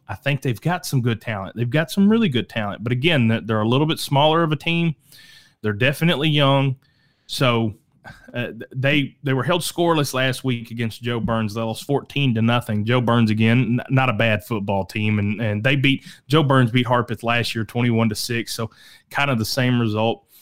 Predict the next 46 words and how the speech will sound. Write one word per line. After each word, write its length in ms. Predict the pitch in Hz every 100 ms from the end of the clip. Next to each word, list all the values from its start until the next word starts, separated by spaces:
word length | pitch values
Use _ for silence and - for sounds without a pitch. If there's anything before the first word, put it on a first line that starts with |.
| - - -
Uh, 180 | 120 117 117
excited 560 | 127 - 156 185 190
to 80 | 180
see 240 | - 190
how 160 | 170 165
that 280 | 139 135 107
game 180 | 104 98
goes. 460 | 92 - - - -
I, 80 | 110 113
I 60 |
wanna 260 | 120 147 175
see 280 | - 196 175
how 280 | 165 160
this 200 | 143 135
Cheatham 320 | - - 170 160
County 420 | - 160 170 156
team 360 | - 165 160
responds, 760 | 131 - - 151 156 156 147 - _ _ _
uh, 100 | 117 -
after 360 | 139 143 - 117
a 60 |
big 260 | 98 139 143
win 240 | 135 156
over 220 | 151 127
Glencliff. 560 | 120 127 156 151 170 - -
I 100 | 120
wanna 180 | 143 160
see 180 | 185 160
Harp-, 340 | 147 180 -
I 120 | 117
wanna 160 | 151 160
see 160 | 175
how 80 | 170
Harpeth 480 | 151 175 - - -
responds 520 | 120 - 123 113 110 - - _
after 280 | - 143 131
the 100 | 120
loss 380 | 123 135 147 -
against 320 | 143 151 -
Joe 200 | 131 147
Burns. 440 | 143 147 127 85 -
So 100 | 113
you've 220 | 110 113
got 200 | 117 -
two 200 | 151 156
teams, 480 | - 170 180 190